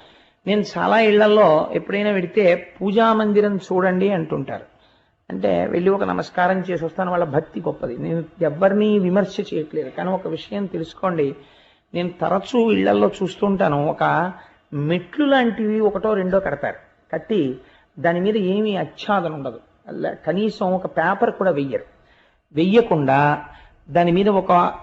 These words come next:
చెక్క కానీ, ఒక మంటపం కానీ ఏమీ ఉండదు. ఉండకుండా దాని మీద ఈశ్వరమూర్తుల్ని నిలబెడుతుంటారు. దానితో పాటు శంఖము మొదలైనవి కూడా పెట్టేస్తుంటారు. అలాగే యంత్రాలు,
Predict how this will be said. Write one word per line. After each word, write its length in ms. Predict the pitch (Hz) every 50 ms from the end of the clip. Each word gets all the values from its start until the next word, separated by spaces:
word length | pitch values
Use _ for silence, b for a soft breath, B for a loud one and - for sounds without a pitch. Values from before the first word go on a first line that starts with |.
| - - - - _ _ _ _ _ _ _ _ - - 175
చెక్క 280 | 156 - - - 202
కానీ, 480 | - - 160 147 143 139 143 151 156 - - - _ -
ఒక 120 | 165 - 165
మంటపం 600 | 147 139 143 165 165 - 190 185 - 208 196 190
కానీ 420 | 180 170 147 143 147 151 160 160 - - 170
ఏమీ 380 | 156 165 180 190 202 208 220
ఉండదు. 340 | 196 160 143 127 120 104 113 - _ _ _ 147
ఉండకుండా 560 | 151 170 175 202 - - 156 147 139 143 143
దాని 460 | 131 127 131 135 139 151 170 165 151
మీద 240 | 151 156 180 196 170 170 156 156 160 160 151
ఈశ్వరమూర్తుల్ని 960 | 165 175 147 - - - 220 208 196 180 175 170 151 - - 165 156 151 165
నిలబెడుతుంటారు. 760 | 170 147 147 - - - 127 - - 127 117 _ - 101 - _ _ _ _ _ _ _ _ _ _ _
దానితో 460 | - 135 139 160 196 214 - - 220 202
పాటు 380 | 208 185 170 170 170 175 175
శంఖము 760 | 165 - - - 160 151 180 185 - - - 220 226 233 226
మొదలైనవి 480 | 220 208 190 196 196 196 196 196 190 170
కూడా 160 | 185 180 190
పెట్టేస్తుంటారు. 760 | 190 180 156 - 170 160 156 - - 143 135 131 117 104 - - b b b b b b b b b b b _ _ _ -
అలాగే 580 | 127 139 160 165 160 151 151 147 143 139 - - 131
యంత్రాలు, 600 | 120 120 139 151 151 - 160 143 120 107 -